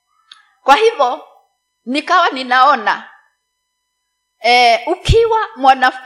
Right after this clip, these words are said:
eh, eh, mtumishi mwaminifu katika ile kazi yote, kama ni ya kulisha mbuzi ama ng'ombe kule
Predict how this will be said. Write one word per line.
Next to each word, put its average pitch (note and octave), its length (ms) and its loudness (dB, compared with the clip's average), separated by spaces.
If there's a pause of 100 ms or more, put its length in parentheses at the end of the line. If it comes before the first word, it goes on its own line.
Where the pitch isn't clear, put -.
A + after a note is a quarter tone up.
(100)
eh, A#3 580 4
eh, G#3+ 240 2
mtumishi D4+ 680 -8
mwaminifu A#3+ 880 -6 (840)
katika G4 420 0
ile F4 220 -2
kazi D#4+ 420 -8
yote, C4 560 -4 (480)
kama C4+ 260 2
ni A#3+ 140 -8
ya A#3 80 2
kulisha A#3+ 420 -6
mbuzi B3 400 -10
ama A#3+ 200 -4
ng'ombe A#3 320 -4
kule B3+ 420 -12